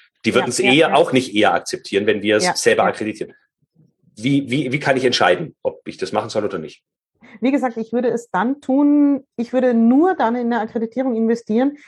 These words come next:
Speaker 2: wenn ich auch wirklich einen Nutzen habe davon. Ja? Äh, der Nutzen ist natürlich einerseits schon auch intern,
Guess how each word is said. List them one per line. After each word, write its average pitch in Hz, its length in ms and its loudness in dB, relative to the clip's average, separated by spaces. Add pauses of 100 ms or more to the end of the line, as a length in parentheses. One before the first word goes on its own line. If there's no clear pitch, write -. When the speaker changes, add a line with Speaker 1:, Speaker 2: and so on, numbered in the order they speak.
(120)
Speaker 2:
wenn 226 120 4
ich 254 120 0
auch 185 120 0
wirklich 233 240 0
einen 208 160 0
Nutzen 214 400 0
habe 139 220 0
davon. 127 460 -4 (540)
Ja? 208 280 0 (500)
Äh, 226 120 4
der 233 120 4
Nutzen 262 380 2
ist 254 140 -8
natürlich 262 480 -2
einerseits 226 440 -2
schon 311 300 -2
auch 175 160 2
intern, 170 760 -2